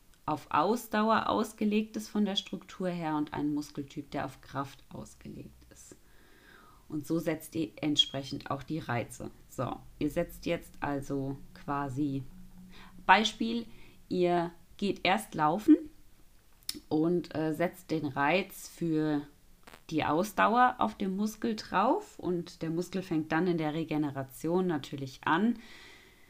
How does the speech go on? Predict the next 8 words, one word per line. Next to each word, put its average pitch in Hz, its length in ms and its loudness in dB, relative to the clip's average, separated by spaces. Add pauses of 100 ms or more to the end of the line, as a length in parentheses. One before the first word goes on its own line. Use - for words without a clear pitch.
(200)
sich - 520 0 (2250)
der 165 200 2
Ausdauerleistung 165 1000 4
anzupassen 240 920 2 (140)
im 190 180 -2
Optimalfall 202 1200 0
und, 170 500 -4
ähm, 160 420 -4